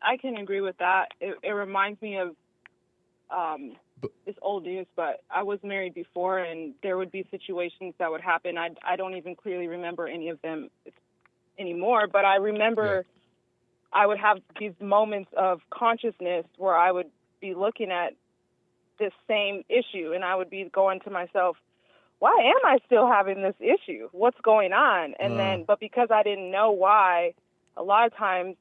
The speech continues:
Speaker 1: my belief was i-, something that he wasn't doing to help me not be <laughs> like this anymore,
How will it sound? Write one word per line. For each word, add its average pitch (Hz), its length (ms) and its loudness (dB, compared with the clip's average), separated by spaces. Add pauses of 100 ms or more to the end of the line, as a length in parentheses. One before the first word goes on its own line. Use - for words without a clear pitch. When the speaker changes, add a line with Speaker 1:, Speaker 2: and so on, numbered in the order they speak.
(140)
Speaker 1:
my 196 680 0 (240)
belief 190 440 -8
was 180 180 0 (920)
i-, 156 120 -10 (140)
something 214 300 0
that 170 160 -4
he 233 240 -6
wasn't 190 460 0
doing 185 440 -2 (440)
to 208 80 -2
help 226 280 2
me 208 160 -6
not 185 280 2
be 220 160 -4
<laughs> 196 80 4
like - 180 -2
this 440 140 4 (140)
anymore, 277 300 2